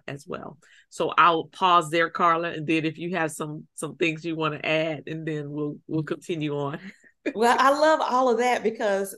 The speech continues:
Speaker 2: you know, and as I was studying, uh, that same passage of scripture, first thing that, that came into my mind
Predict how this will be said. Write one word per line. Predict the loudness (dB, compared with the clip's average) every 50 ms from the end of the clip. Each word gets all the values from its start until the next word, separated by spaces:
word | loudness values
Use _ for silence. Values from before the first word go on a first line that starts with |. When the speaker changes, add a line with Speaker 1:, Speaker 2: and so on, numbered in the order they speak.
| -16 -16
Speaker 2:
you | -12 -4 2 4 6
know, | 6 6 6 4 4
and | 2 2 2 0 0 -2 -4 -2 0
as | 2 2 4 4
I | 4 4 4
was | 6 4 4 4
studying, | 2 2 4 4 6 4 2 0 0 0 -2 -2 -4 -4 -2
uh, | 0 2 4 4 2 2 4
that | 4 4 4 2 0
same | -2 -2 -2 -2 -2
passage | 0 0 0 0 -2 -6 -10 -6 -2 0
of | 0 2 0
scripture, | -2 -2 2 2 2 2 0 -2 2 2 2 2 2 -2 -12 -20 -20 _ _ _ _ -20 -20 -20 _ -18 -18 -18 -8 _ 4
first | 4 4 4 4 4
thing | 4 4 6 6 4
that, | 4 2 0 _ _ -2
that | 0 0 0 0
came | 0 -2 0 0 2
into | 0 0 0 -2 -2
my | -2 -2
mind | -2 0 0 0 2 2 2 2 0 -2 -2 -4 -8